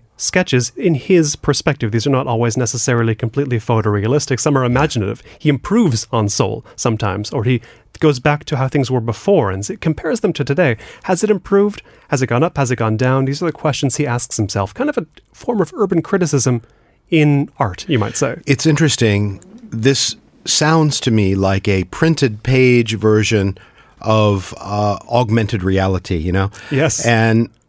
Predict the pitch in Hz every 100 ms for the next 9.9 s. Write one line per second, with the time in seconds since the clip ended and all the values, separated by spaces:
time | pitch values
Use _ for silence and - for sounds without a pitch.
0 | - - - - - 131 123 139 123 120
1 | 117 113 - - 143 127 107 98 - 110
2 | 104 101 - 98 92 98 104 139 139 -
3 | 104 - 98 107 101 90 87 - - -
4 | - - 113 107 98 98 87 - 98 95
5 | 92 - 110 92 95 120 127 135 131 117
6 | 117 113 123 110 107 107 98 - - _
7 | - - 113 117 - 123 113 107 120 110
8 | 110 104 101 104 104 - - 113 113 117
9 | 110 123 101 104 98 101 92 101